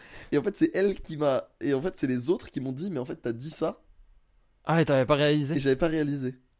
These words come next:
Speaker 2: Aïe, aïe, aïe.
Speaker 1: Bon, c'est pas grave, c'est un petit gros mot, mais
Speaker 2: Oui,
Speaker 1: vas-y.
Speaker 2: c'est des réflexes de quand t'es gamin, ça va.
Speaker 1: Ouais, ouais, mais un peu marrant.
Speaker 2: <laughs> Moi, en primaire, ah, j'ai une petite histoire.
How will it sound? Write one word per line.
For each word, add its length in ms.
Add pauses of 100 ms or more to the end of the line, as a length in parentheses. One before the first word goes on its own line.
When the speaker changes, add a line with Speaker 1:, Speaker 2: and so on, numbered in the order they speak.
Speaker 2:
Aïe, 300
aïe, 200
aïe. 280 (240)
Speaker 1:
Bon, 100
c'est 100
pas 140
grave, 240
c'est 60
un 80
petit 200
gros 220
mot, 180
mais 240
Speaker 2:
Oui, 80
Speaker 1:
vas-y. 80
Speaker 2:
c'est 140
des 120
réflexes 520
de 80
quand 160
t'es 120
gamin, 340
ça 260 (100)
va. 140 (240)
Speaker 1:
Ouais, 200
ouais, 200 (240)
mais 400
un 100
peu 100
marrant. 300 (420)
Speaker 2:
<laughs> 160 (2500)
Moi, 80
en 100
primaire, 540 (960)
ah, 80
j'ai 120
une 160
petite 180
histoire. 460